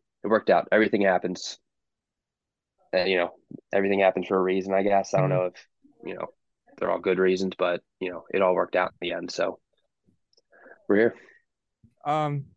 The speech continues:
Speaker 2: so what's in store for the next season of N B H L? Like, what are some new
Speaker 1: We got,
Speaker 2: rules or?
Speaker 1: we got, um, I know, like, we're talking, are you saying rules, like, specifically
Speaker 2: Yeah, it's
Speaker 1: rules?
Speaker 2: like, rules or just, like, what's in store for just in general for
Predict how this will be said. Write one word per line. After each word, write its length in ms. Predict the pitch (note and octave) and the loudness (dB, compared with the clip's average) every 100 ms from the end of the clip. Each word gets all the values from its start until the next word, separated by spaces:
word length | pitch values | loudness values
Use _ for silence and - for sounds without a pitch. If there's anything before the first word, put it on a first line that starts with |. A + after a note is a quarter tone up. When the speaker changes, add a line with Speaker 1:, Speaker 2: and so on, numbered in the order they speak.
| _ _ E4+ - _ - - | _ _ -20 -20 _ -20 -10
Speaker 2:
so 280 | - D#3 | -4 -2
what's 320 | D3 D#3 - F#3+ | -2 -6 -8 -12
in 80 | |
store 400 | E3+ - D#3 D#3 | -14 -6 -2 -2
for 240 | C3+ C3 B2+ | 0 -2 0
the 240 | B2 B2 | 0 -2
next 260 | B2+ B2 - | -2 -6 -6
season 260 | C3 B2 A#2+ | -6 -6 -6
of 80 | |
N 100 | A#2+ | -8
B 100 | A#2+ | -6
H 180 | A#2+ - B2 | -8 -8 -8
L? 200 | A#2+ - _ _ _ _ _ _ _ _ _ _ _ _ _ - - | -8 -12 _ _ _ _ _ _ _ _ _ _ _ _ _ -18 -12
Like, 140 | - C3 | -8 -6
what 120 | C3 | -6
are 60 | B2+ | -8
some 180 | B2+ | -10
new 140 | B2 A#2+ | -12 2
Speaker 1:
We 120 | D3 | 4
got, 120 | F3+ | 4
Speaker 2:
rules 200 | A#2+ A#2+ | 0 -18
or? 160 | A#2 A#2+ _ _ G#3+ - _ _ - - - _ | -20 -20 _ _ -20 -20 _ _ -20 -20 -20 _
Speaker 1:
we 180 | C3 C3+ | 2 6
got, 240 | D#3 E3 | 6 6
um, 480 | E3+ E3 D#3 D3 C#3+ - _ _ _ _ _ _ _ | 6 4 4 2 -2 -10 _ _ _ _ _ _ _
I 100 | A#2+ C#3+ | -2 2
know, 260 | F#3 F3+ - | 2 0 -6
like, 280 | A#2+ G#2+ - - _ - | -10 -10 -12 -20 _ -16
we're 140 | G#2 | -4
talking, 240 | D#3+ A#2 A#2+ | -2 0 0
are 40 | |
you 80 | A#2+ | 0
saying 240 | C3 G#2+ | 0 0
rules, 340 | A2 A2+ C3+ G#2+ | 0 0 0 -2
like, 140 | G2 | -4
specifically 320 | G#2+ A2 G#2 | -4 -4 -2
Speaker 2:
Yeah, 140 | F#3 F#3+ | 0 0
it's 60 | |
Speaker 1:
rules? 180 | F#3+ G#3+ | 2 2
Speaker 2:
like, 220 | F#3 - | 0 0
rules 320 | F3 F3 E3+ | 0 4 2
or 100 | D3+ | 0
just, 180 | C#3 C3+ | -6 -8
like, 160 | C3+ D3 | -8 -4
what's 180 | D3 - | -6 -6
in 40 | |
store 260 | - C3+ B2 | -12 -10 -10
for 100 | B2 | -6
just 220 | C3 - | -8 -8
in 60 | |
general 380 | A#2+ A#2 B2 B2 | -8 -6 -6 -8
for 240 | B2 A#2 | -8 -12